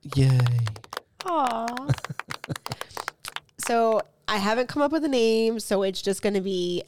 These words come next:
Speaker 2: this or that.
Speaker 1: This or that.
Speaker 2: Yes. So I have <clears throat> four for you.
Speaker 1: Four for me?
Speaker 2: Yes.
Speaker 1: Okay.
Speaker 2: So I'm gonna read them all off to you.
Speaker 1: Okay.
Speaker 2: One at a time, of course.
Speaker 1: Okay.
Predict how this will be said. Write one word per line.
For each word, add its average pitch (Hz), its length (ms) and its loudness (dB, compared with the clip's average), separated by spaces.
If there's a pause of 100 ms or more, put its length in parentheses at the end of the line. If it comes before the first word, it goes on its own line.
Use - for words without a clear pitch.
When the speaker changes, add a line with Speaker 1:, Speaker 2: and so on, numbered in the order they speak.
Speaker 2:
this 165 380 -6
or 175 80 -4
that. - 340 -10 (300)
Speaker 1:
This - 260 2
or 107 160 4
that. - 420 -2
Speaker 2:
Yes. - 380 -10 (140)
So 175 240 4
I 196 240 2
have 233 640 0 (120)
<clears throat> 202 380 -4 (140)
four 180 480 0
for - 180 -14
you. 165 420 -10 (280)
Speaker 1:
Four 107 240 4
for 60 180 -4
me? 57 280 -8
Speaker 2:
Yes. - 400 -8 (520)
Speaker 1:
Okay. - 300 0 (800)
Speaker 2:
So 190 120 0
I'm 190 120 0
gonna 196 160 -2
read 185 160 -4
them 170 100 -2
all 170 220 0
off 247 200 -4
to 330 120 -8
you. 202 360 -2 (480)
Speaker 1:
Okay. - 160 -2 (200)
Speaker 2:
One 202 180 0
at 190 80 0
a 214 40 -2
time, 185 220 -4
of 180 120 -10
course. - 340 -6
Speaker 1:
Okay. - 80 -6